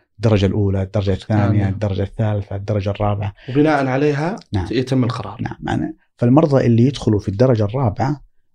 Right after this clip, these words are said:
Speaker 1: هذا المفروض ما تحمل.
Speaker 2: مم.
Speaker 1: لأنه الخطر كبير هنا جدا. زي
Speaker 2: حتى
Speaker 1: اللي
Speaker 2: تتم معالجة ال-
Speaker 1: آه، والله ال-، المشكلة إنه بعضهم،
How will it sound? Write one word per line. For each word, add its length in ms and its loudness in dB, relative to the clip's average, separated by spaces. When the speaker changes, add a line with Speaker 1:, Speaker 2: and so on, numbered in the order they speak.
Speaker 1:
هذا 200 2
المفروض 280 0
ما 80 0
تحمل. 300 -10
Speaker 2:
مم. 120 -8
Speaker 1:
لأنه 200 2
الخطر 340 -2
كبير 420 -2
هنا 100 -4
جدا. 320 -10
زي 80 -14
Speaker 2:
حتى 200 6
Speaker 1:
اللي 100 8
Speaker 2:
تتم 260 2
معالجة 560 -2
ال- 400 -14
Speaker 1:
آه، 560 -4
والله 520 2
ال-، 240 0
المشكلة 480 4
إنه 180 4
بعضهم، 680 2